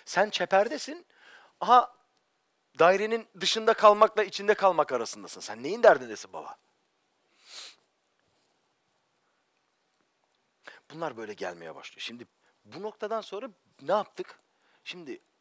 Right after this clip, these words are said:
alanı açtık bir defa. Yırttık yani. Perdeleri, merdeleri, sınırları kaldırıyoruz.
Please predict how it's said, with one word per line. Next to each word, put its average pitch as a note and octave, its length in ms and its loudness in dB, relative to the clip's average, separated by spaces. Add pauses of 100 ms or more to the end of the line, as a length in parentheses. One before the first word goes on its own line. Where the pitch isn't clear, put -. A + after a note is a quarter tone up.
alanı - 320 -6
açtık - 420 -14
bir - 60 -20
defa. - 360 -20 (560)
Yırttık - 420 -8
yani. G#2+ 320 -12 (320)
Perdeleri, C#3 460 -4
merdeleri, D3+ 480 -4
sınırları C#3 480 -8
kaldırıyoruz. G#2 720 -8